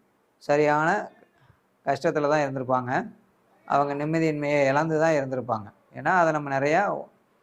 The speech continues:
பார்த்துருக்கோம். அதனால வந்து பார்த்தீங்கன்னா, இப்போ இந்த ராசியில ராகு போறது ஒரு வேலையை செய்யுது.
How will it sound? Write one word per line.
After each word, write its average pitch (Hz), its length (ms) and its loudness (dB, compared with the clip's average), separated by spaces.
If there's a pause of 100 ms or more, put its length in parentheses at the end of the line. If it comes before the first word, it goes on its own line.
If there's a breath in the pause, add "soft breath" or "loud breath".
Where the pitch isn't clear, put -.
(140)
பார்த்துருக்கோம். 127 500 0 (680)
அதனால 151 220 4 (100)
வந்து 147 220 -4
பார்த்தீங்கன்னா, 120 400 -2 (880)
இப்போ 170 160 -2 (140)
இந்த 151 200 -2
ராசியில 175 520 0 (200)
ராகு 156 260 2 (100)
போறது 139 320 -2 (200)
ஒரு 135 120 -4 (100)
வேலையை 143 260 0 (100)
செய்யுது. 120 340 -4